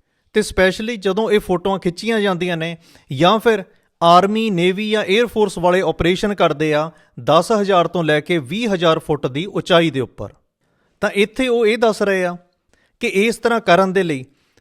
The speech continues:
ਜਿਹੜੇ ਇੱਕ ਖਾਸ ਤਰ੍ਹਾਂ ਦੇ 에ਅਰਕ੍ਰਾਫਟ ਹੁੰਦੇ ਆ, ਜਹਾਜ਼ ਹੁੰਦੇ ਆ, ਜਿਵੇਂ ਕਿ ਸੀ ਵਨ ਥ੍ਰੀ ਜ਼ੀਰੋ ਆ ਇੰਡੀਆ ਦੇ ਕੋਲੇ, ਉਹਨਾਂ ਨੂੰ ਪਹਿਲਾਂ ਜਾਣਬੁੱਝ ਕੇ ਡੀਪ੍ਰੈਸ਼ਰਾਈਜ਼ ਕੀਤਾ ਜਾਂਦਾ ਤੇ ਉਸ ਤੋਂ ਬਾਅਦ ਜਦੋਂ ਉਹਨਾਂ ਦੇ ਹਵਾ ਦੇ ਵਿੱਚ ਹੀ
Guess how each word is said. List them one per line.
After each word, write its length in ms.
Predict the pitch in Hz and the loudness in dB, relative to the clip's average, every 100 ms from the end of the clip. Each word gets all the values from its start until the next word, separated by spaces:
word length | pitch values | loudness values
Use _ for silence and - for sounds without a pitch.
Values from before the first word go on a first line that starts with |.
| _ _ _ - | _ _ _ -2
ਜਿਹੜੇ 320 | 196 233 226 | 2 2 2
ਇੱਕ 120 | 233 - | -2 -4
ਖਾਸ 300 | 170 175 185 | 0 0 0
ਤਰ੍ਹਾਂ 220 | 202 190 | -2 -2
ਦੇ 120 | 190 180 | -2 2
에ਅਰਕ੍ਰਾਫਟ 520 | 208 233 196 185 - | 0 0 0 0 -2
ਹੁੰਦੇ 180 | 175 165 | -4 -2
ਆ, 60 | 180 | 0
ਜਹਾਜ਼ 420 | 165 156 160 160 | 0 2 2 2
ਹੁੰਦੇ 340 | 151 120 117 95 | -4 -6 -8 -10
ਆ, 60 | - _ _ _ _ _ - | -14 _ _ _ _ _ -6
ਜਿਵੇਂ 300 | 135 202 233 | -2 0 0
ਕਿ 120 | 233 | -2
ਸੀ 260 | - 208 226 | -4 -4 -4
ਵਨ 240 | 185 196 | -2 -2
ਥ੍ਰੀ 220 | 202 214 208 | -2 -4 -2
ਜ਼ੀਰੋ 360 | 170 185 190 | -2 2 2
ਆ 120 | 185 196 | 2 0
ਇੰਡੀਆ 340 | 170 170 165 | 0 0 2
ਦੇ 100 | 131 | 0
ਕੋਲੇ, 280 | - 104 - _ _ _ _ _ | -6 -12 -14 _ _ _ _ _
ਉਹਨਾਂ 280 | 202 240 254 | 0 2 2
ਨੂੰ 160 | 226 226 | 0 -2
ਪਹਿਲਾਂ 260 | 214 214 214 | -2 0 0
ਜਾਣਬੁੱਝ 520 | 156 160 196 202 190 | 2 2 2 -2 -4
ਕੇ 180 | 190 214 | -2 -2
ਡੀਪ੍ਰੈਸ਼ਰਾਈਜ਼ 800 | 135 180 202 165 170 214 214 208 - | -2 -4 -2 0 0 0 -2 -4 -6
ਕੀਤਾ 300 | 208 208 196 | -4 -2 0
ਜਾਂਦਾ 360 | 190 185 180 180 _ _ _ _ - | 0 -2 -4 -6 _ _ _ _ -4
ਤੇ 80 | 240 | 2
ਉਸ 320 | 190 226 - | 4 4 2
ਤੋਂ 140 | 240 | 0
ਬਾਅਦ 240 | 208 202 185 | 2 2 0
ਜਦੋਂ 300 | 139 185 233 | 0 2 2
ਉਹਨਾਂ 280 | 208 208 202 | 0 -2 0
ਦੇ 100 | 202 | 0
ਹਵਾ 320 | 165 151 175 | 0 2 2
ਦੇ 120 | 190 185 | 2 0
ਵਿੱਚ 240 | 180 190 | -2 -4
ਹੀ 180 | 175 | -4